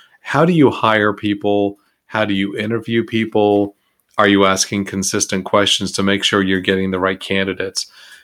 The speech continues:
Because quite often, a lot of companies that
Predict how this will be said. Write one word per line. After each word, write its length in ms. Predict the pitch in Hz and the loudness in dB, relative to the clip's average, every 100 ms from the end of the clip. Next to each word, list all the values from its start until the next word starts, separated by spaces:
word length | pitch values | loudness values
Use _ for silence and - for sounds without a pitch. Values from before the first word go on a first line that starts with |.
| _ | _
Because 320 | - - 104 | -4 0 0
quite 300 | - 147 143 | 2 2 4
often, 580 | 107 110 - 104 98 92 135 | 6 4 0 -4 -4 -6 -6
a 100 | 98 | -4
lot 280 | 98 107 110 | -2 -2 -2
of 80 | |
companies 760 | - 110 110 101 101 101 - - _ _ _ _ - | -6 -6 -4 -2 0 0 -4 -8 _ _ _ _ -8
that 460 | 98 92 92 - | 0 2 2 -2